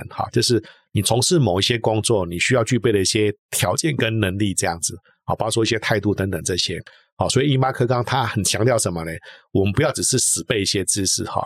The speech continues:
要把一些可以带得走的这个东西，要把它给学起来哈，这对你一辈子来讲才会有这个帮忙。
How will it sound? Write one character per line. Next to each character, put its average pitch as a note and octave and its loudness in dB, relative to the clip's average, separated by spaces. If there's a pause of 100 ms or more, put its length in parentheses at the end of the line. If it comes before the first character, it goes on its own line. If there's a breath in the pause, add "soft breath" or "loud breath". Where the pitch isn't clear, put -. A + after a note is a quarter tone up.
要 D3+ 0
把 G#2 0
一 - -2
些 B2 0 (400)
可 - -2
以 C3 0 (200)
带 - 0
得 B2+ 0
走 G2 0
的 G2 2
这 G#2+ 2
个 A#2 4
东 A2+ 2
西， A2 2 (300 loud breath)
要 - 0
把 G2+ 0
它 A2 -4
给 G2 0
学 F#2 0
起 - -2
来 E2 -2
哈， - -4
这 B2+ 2
对 D#3 2
你 G#2+ -2
一 A#2 -6
辈 C#3 0
子 - -2
来 G#2+ 0
讲 E2+ -4
才 - -2
会 G#2 2
有 G2 4
这 F2+ -2
个 F#2 -2
帮 F2+ -8
忙。 G2 -12